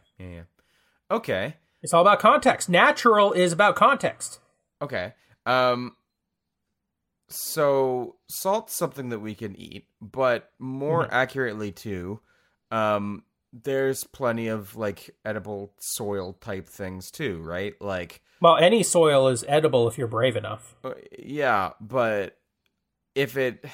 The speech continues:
Speaker 1: I don't exactly know, like, which soil is more edible, but, like, if you had,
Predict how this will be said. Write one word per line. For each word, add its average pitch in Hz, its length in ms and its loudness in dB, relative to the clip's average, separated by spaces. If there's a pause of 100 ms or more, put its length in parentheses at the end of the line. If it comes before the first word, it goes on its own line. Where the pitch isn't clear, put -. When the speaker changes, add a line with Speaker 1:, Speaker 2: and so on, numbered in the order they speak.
(1080)
Speaker 1:
I 127 80 0
don't 156 240 4
exactly 131 580 0
know, 117 300 2
like, 104 340 -2
which 101 460 -8
soil 107 520 -4
is 92 240 -8
more 101 480 -4
edible, 90 380 -8
but, 87 200 -8
like, 98 180 -8
if - 120 -20
you 127 140 -12
had, 110 640 -2